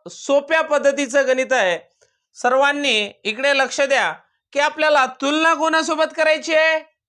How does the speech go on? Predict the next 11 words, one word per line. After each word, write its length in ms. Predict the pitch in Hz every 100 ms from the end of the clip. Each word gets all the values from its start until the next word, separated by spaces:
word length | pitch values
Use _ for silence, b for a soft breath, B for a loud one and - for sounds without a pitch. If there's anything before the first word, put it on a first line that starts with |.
| _ _ 262
तर 120 | 269
तुलना 420 | - 277 285 320
करायची 420 | 294 285 285 294
आहे 220 | 269 196 170 _ _ _
सामान्य 680 | - 294 269 285 311 311 302
रूपाशी. 520 | 262 226 208 175 147
मग 160 | 170 214
सामान्य 560 | 233 226 254 285 302
रूप 200 | 302 294 -
काय 160 | 302
आपलं, 460 | 302 294 294 226